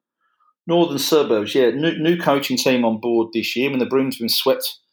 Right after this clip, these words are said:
a little bit. Former Samoan international Earl Va'a joins as head coach, uh, formerly coach of the Wellington Lions in the I T M Cup. And former Manly lower grade coach Zach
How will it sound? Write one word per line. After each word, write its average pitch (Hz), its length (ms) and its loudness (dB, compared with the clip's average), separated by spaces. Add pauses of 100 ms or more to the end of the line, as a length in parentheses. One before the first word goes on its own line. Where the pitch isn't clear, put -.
(440)
a 123 60 4
little 117 220 2
bit. 135 200 2
Former 151 300 0
Samoan 127 520 2
international 113 600 -2
Earl 110 320 0
Va'a 110 480 0 (140)
joins 120 460 0
as 110 160 0
head 107 320 0
coach, - 640 -2
uh, 110 540 -2
formerly 127 260 2
coach 117 320 2
of 113 80 -4
the 113 60 -4
Wellington 113 400 0
Lions 120 680 0
in 110 200 -2
the 107 300 -2
I 110 120 -2 (100)
T 110 100 0
M 104 100 -4 (100)
Cup. - 220 0 (1040)
And 123 460 2
former 143 420 0
Manly 123 400 2
lower 120 260 4
grade 113 300 2
coach 113 220 0
Zach 117 280 0